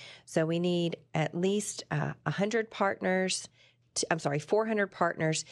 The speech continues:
to give two hundred and seventy-five dollars or more. Two hundred and seventy-five dollars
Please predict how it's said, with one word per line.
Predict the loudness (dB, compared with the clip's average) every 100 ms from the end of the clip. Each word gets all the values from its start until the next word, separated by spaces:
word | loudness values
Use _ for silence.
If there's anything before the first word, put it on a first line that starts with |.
| -18 -20 -6
to | -2
give | 2 2 0
two | 0 0 2
hundred | 2 2
and | 2 2
seventy-five | 0 0 0 0 0
dollars | 0 0 0 0
or | -2 0
more. | 2 2 0 -2 -6 -18 -20 -2
Two | 0
hundred | 2 2
and | 0
seventy-five | 0 0 2 0 2
dollars | 0 2 0 -2